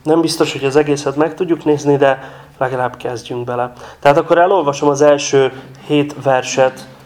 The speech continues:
ö, Józsué második fejezetéből. Akkor Józsué, Nun fia, titkon két kémet küldött Sittimből, és ezt mondta nekik: „Menjetek, vegyétek szemügyre azt a földet és, ö, földet és Jerikót.”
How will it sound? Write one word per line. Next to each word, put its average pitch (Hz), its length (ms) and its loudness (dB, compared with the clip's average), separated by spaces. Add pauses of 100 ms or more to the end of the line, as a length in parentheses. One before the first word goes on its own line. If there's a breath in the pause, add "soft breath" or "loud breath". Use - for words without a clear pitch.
(240)
ö, 127 320 0
Józsué 131 360 -4
második 127 540 -4
fejezetéből. 123 800 -6 (840 loud breath)
Akkor 151 260 4
Józsué, 175 720 4
Nun 160 220 4
fia, 156 500 4 (340 loud breath)
titkon 185 600 4
két 156 340 0
kémet 156 440 2
küldött 147 420 4
Sittimből, 147 1000 2 (840 soft breath)
és 131 160 0
ezt 156 220 4
mondta 131 280 4
nekik: 127 380 -2 (320 loud breath)
„Menjetek, 190 520 4
vegyétek 151 500 2
szemügyre 143 640 4
azt 147 180 0
a 147 60 6
földet 143 480 2
és, - 380 -6 (260)
ö, 135 300 0 (240)
földet 156 380 4
és 160 260 0
Jerikót.” 131 500 0